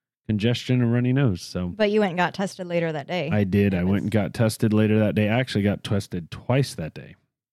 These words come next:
Speaker 1: I scheduled a rapid test, and then I have to get weekly tested at work. So scheduled a P C R test that was already, already scheduled for every Monday. So,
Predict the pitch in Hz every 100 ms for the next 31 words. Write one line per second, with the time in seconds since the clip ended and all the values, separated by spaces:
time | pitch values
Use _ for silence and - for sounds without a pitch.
0 | _ _ _ _ 92 92 - 107 98 95
1 | 104 117 110 - 104 107 - - 98 95
2 | 90 90 87 85 95 101 92 95 92 -
3 | 110 110 107 98 104 95 92 90 104 127
4 | - - 95 87 87 - _ _ _ _
5 | _ _ - - 95 92 87 90 127 110
6 | 110 101 107 101 104 95 - - _ _
7 | 90 76 87 95 92 90 90 87 85 -
8 | _ _ _ _ _ _ _ - 135 120
9 | 104 - 113 101 101 - 101 92 92 92
10 | 90 85 85 - 80 87